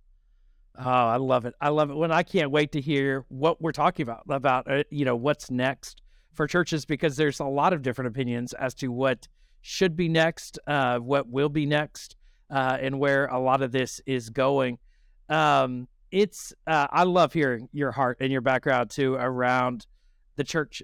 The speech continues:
And, and I think one of the things that has often been missing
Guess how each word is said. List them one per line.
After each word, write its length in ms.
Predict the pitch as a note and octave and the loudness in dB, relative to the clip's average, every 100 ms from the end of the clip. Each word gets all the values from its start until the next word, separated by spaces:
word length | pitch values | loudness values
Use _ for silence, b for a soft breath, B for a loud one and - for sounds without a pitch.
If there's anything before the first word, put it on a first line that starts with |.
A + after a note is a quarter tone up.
| - | -6
And, 300 | C#3 B2+ C3+ | -4 -4 -4
and 140 | C#3 C#3 | -2 0
I 80 | B2+ | 0
think 420 | - D#3+ C3+ - | 0 -2 -2 -8
one 280 | - B2+ D#3 | -12 -4 0
of 80 | E3 | 0
the 120 | D3+ | 0
things 520 | C3+ D3+ C3+ B2+ - - | -2 -2 0 -2 -6 -4
that 360 | B2+ A#2 A2 - _ _ - _ | -2 -2 -4 -12 _ _ -20 _
has 260 | - C3+ A2 | -4 -4 -4
often 340 | - D3 E3+ C#3 | -2 0 0 -2
been 200 | C3+ B2+ | -2 0
missing 480 | F3 - B2 A#2+ | 0 0 -4 -6